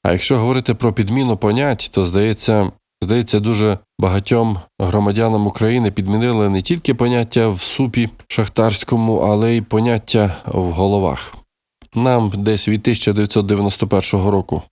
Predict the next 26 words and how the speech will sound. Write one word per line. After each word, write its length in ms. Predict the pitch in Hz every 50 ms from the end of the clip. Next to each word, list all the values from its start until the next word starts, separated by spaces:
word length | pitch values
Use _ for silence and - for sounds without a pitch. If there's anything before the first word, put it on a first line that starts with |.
| _ _ _ _ _
підміняли 580 | - 101 92 95 101 104 107 110 101 92 90 82
поняття 640 | - 98 95 107 131 139 127 - - 107 98 95 -
регулярно, 640 | - 98 98 87 90 101 104 120 127 127 113 104 95
часто 540 | 90 - - 113 110 104 - - - 95 82
і 260 | - 95 95 92 90 - _ _ _ - -
фахово. 480 | - 92 85 - - - 76 73 - - _ _ _ _ _ _ _ _ _ _ -
І 60 | 104
тому, 280 | - - 101 110 120 117
напевно, 400 | 110 101 101 107 104 101 101 101
ми 180 | 101 101 101
десь 460 | 92 87 90 98 92 - - - - - - -
дійшли 400 | 98 95 98 95 - - 104 101
до 120 | 87 90 85
того 240 | - 87 85 85
стану. 380 | 82 - - 85 76 76 - - - _ _ _ _ _ _ _ _ _ -
Бо 120 | 104 101 101
ми 140 | 104 110
весь 180 | 110 104 107 98
цей 180 | - - 101 95
час 280 | - 135 135 123 -
через 300 | - - 104 90 90 87
якусь 240 | 92 92 - 92 -
підміну 480 | - - 104 90 104 110 110 104 98 87
понять 640 | - 104 98 101 110 117 113 101 - - - - -
не 120 | 95 95
будували 680 | 90 95 95 90 98 95 117 135 139 135 127 117 107